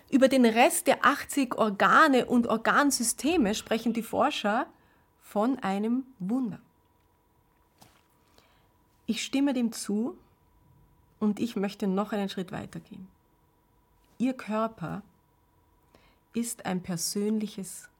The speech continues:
Geschenk. Er wurde mit unheimlicher Präzision und Genialität und, wie ich meine, Fürsorge entwickelt, um Ihnen alles zu ermöglichen, was man sich für ein gutes Leben wünscht. Ja, ich kann mir vorstellen,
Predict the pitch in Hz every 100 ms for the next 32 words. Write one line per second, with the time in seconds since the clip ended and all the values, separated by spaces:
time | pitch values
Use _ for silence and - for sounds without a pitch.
0 | _ _ - 165 - 170 - - _ _
1 | _ _ _ _ _ _ _ _ _ _
2 | _ _ _ 196 185 254 247 208 - 269
3 | 277 233 226 226 202 - 185 185 175 202
4 | 196 208 190 - 180 175 170 170 202 214
5 | - - - - _ 196 185 196 175 185
6 | 175 175 - 240 254 226 - 156 151 -
7 | 170 175 170 190 233 - _ - - -
8 | 202 190 - 240 269 269 262 202 240 254
9 | - 233 208 208 196 165 170 175 - _
10 | _ _ _ _ _ _ - 175 196 180
11 | 202 - 190 180 220 220 196 - 170 170
12 | 165 147 - - - _ - _ _ _
13 | _ _ _ _ _ _ _ _ _ _
14 | _ _ _ - - - - - 226 233
15 | 254 294 220 226 254 247 262